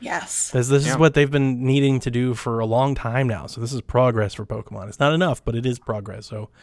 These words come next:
Speaker 2: hats off to 'em for doing this instead of, you know, what they normally do. And, like, here's another copy of the game. And they can still do that, right? They can still release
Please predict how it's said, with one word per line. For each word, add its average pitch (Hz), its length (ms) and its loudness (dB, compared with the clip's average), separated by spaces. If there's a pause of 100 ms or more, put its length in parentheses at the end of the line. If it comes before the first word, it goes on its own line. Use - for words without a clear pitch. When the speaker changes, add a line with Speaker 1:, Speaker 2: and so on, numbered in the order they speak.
(300)
Speaker 2:
hats 127 280 0
off 117 220 0
to 120 160 -2
'em 110 100 -4
for 113 140 -6
doing 110 240 -2
this 110 180 -2
instead 107 320 -4
of, - 400 -8 (120)
you 113 80 -4
know, 101 120 -6
what 101 200 -4
they 110 120 -4
normally 110 400 -2
do. 107 160 -12
And, 113 140 -16
like, - 160 -14
here's 110 180 -8
another 107 200 -4
copy 107 160 -4
of - 100 -12
the 107 40 -6
game. 113 200 -2 (260)
And 170 140 4
they 220 80 6
can 247 160 2
still 240 220 -2
do 208 220 -2
that, 117 240 -2 (120)
right? 131 160 -2
They 147 100 -2
can 139 100 -4
still 202 280 -2
release 160 420 -2